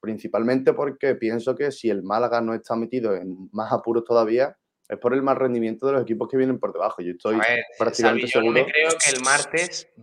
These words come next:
Speaker 2: volvieran a los entrenamientos y no
Speaker 1: Mm.
Speaker 2: cayera un
Speaker 1: Claro.
Speaker 2: comentario en el vestuario diciendo, "Joder, con la Real B anoche", ¿eh?
Speaker 1: Quizá no en una,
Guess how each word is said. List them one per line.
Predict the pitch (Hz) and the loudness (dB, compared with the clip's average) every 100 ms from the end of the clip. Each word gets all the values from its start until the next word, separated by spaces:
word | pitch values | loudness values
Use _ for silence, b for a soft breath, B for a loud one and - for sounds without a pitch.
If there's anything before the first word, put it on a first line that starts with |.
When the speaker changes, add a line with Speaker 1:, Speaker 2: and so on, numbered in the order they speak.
| 113 | -6
Speaker 2:
volvieran | 120 117 123 131 | -4 0 0 0
a | 131 | 0
los | 123 120 | -2 -4
entrenamientos | 120 120 113 120 135 143 175 190 - | -8 -6 -6 -4 -6 -6 -8 -8 -12
y | - 117 120 | -12 -8 -4
no | 127 | 0
Speaker 1:
Mm. | |
Speaker 2:
cayera | 135 127 127 127 127 | 2 0 0 0 2
un | 127 127 123 123 120 120 | 0 -6 -10 -10 -12 -14
Speaker 1:
Claro. | 117 - - _ | -18 -20 -20 _
Speaker 2:
comentario | - 117 117 117 120 120 117 117 113 110 110 110 107 | -10 -8 -8 0 2 2 0 -2 -2 -2 -4 -4 -6
en | 110 | -6
el | 110 | -6
vestuario | 110 - 107 113 120 135 139 | -8 -6 0 0 0 -2 -4
diciendo, | 113 107 101 90 - - _ _ _ | -6 -10 -8 -8 -10 -16 _ _ _
"Joder, | _ - 107 117 - | _ -8 -4 -4 -4
con | 143 | -2
la | 120 | -2
Real | 101 104 110 | 0 -2 -2
B | 120 | -2
anoche", | 123 120 127 - 98 | -4 -4 -8 -14 -18
¿eh? | - _ - | -20 _ -8
Speaker 1:
Quizá | 117 113 107 | -6 0 2
no | 123 127 | 4 4
en | |
una, | 135 131 | 4 4